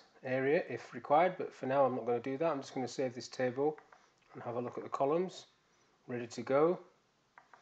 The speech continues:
I've got this manually doing the, um, I D field. I could have set that to an auto number field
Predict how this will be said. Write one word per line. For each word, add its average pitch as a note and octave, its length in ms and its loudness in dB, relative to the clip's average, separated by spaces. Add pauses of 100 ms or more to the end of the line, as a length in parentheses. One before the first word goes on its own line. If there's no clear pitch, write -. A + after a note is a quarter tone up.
(460)
I've A#2 100 -16
got B2 200 0
this B2 200 -8
manually B2 640 0 (360)
doing A#2+ 520 0
the, A2+ 340 -6
um, G#2+ 240 -6 (100)
I A#2 160 -2
D A#2+ 180 -6
field. A#2+ 480 -4 (680)
I A2+ 60 -6
could C3+ 200 -2
have A#2+ 100 -2
set A2 240 -2
that A#2+ 220 -2
to A2 360 -4 (300)
an A2 120 -4
auto A#2 280 0
number A2 260 0
field A2+ 480 -4